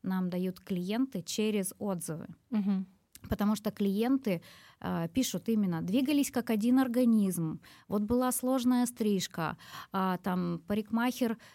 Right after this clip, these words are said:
Speaker 1: делал свою работу, администратор подхватывал, и это было как вот, э, какой-то процесс интересный, наблюдать за этим,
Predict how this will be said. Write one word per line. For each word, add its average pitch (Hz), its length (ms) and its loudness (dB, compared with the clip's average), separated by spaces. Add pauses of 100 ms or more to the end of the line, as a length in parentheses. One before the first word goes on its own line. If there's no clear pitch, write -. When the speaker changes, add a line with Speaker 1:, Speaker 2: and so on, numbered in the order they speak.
Speaker 1:
делал 226 240 2
свою 220 240 2
работу, 226 400 0
администратор 214 680 0
подхватывал, 214 760 -2
и 214 120 -2
это 208 280 0
было 233 280 2
как 202 240 -6
вот, 190 280 -4
э, 180 300 0
какой-то 220 360 -2
процесс 214 760 -2
интересный, 196 840 2
наблюдать 196 600 0
за 196 60 0
этим, 185 300 -2